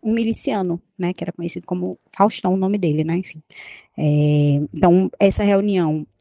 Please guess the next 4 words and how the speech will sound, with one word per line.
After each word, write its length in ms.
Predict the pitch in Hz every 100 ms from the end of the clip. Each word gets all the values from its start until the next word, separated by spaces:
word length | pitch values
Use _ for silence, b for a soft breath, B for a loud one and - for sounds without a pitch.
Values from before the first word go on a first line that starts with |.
| 175 -
vai 460 | 175 185 196 226 - _
ajudar 640 | - 196 208 202 185 175 247 - _ -
a 100 | 190
definir 640 | 180 190 - 196 180 180